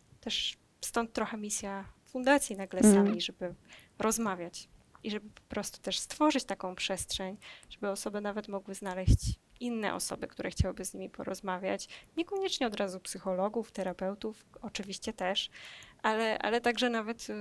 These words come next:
Speaker 1: no właśnie, grupy wsparcia, czy takie
Speaker 2: Mm.
Speaker 1: miejsca, w których osoby mogą się ze sobą powymieniać swoimi doświadczeniami i uzyskać wsparcie, e, też od specjalisty. No to jest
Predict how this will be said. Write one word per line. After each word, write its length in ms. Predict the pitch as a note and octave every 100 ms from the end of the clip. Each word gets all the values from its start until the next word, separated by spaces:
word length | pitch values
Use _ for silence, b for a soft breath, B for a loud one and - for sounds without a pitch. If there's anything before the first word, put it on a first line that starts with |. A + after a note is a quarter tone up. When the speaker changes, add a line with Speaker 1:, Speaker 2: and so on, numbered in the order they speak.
| G3+
Speaker 1:
no 160 | A3 G#3+
właśnie, 320 | A3 - G#3+
grupy 320 | A3 A3 G3+
wsparcia, 540 | - - F#3+ - -
czy 120 | - G3
takie 260 | G3 A3+
Speaker 2:
Mm. 120 | G#3+
Speaker 1:
miejsca, 320 | B3 A#3 A#3 A#3
w 60 |
których 300 | - - G3+ -
osoby 300 | A3+ - A3
mogą 300 | G#3+ G#3 G#3+
się 160 | A3 A#3
ze 100 | A#3
sobą 380 | - C4+ G3 F#3
powymieniać 720 | F#3+ F#3+ F#3+ F#3 F3+ F3+ -
swoimi 400 | - - G3+ G3
doświadczeniami 800 | F#3+ F#3+ - F#3+ - F#3 F3+ G3+ G#3
i 60 |
uzyskać 420 | G3+ G3 - F#3+
wsparcie, 680 | - - G3 F#3+ - F#3 F#3+ - b b b -
e, 280 | F#3 F#3 F#3+
też 220 | - -
od 80 | F#3
specjalisty. 640 | - F#3 - F#3 G3 - G#3
No 140 | G3+
to 120 | G#3
jest 280 | G3 F#3+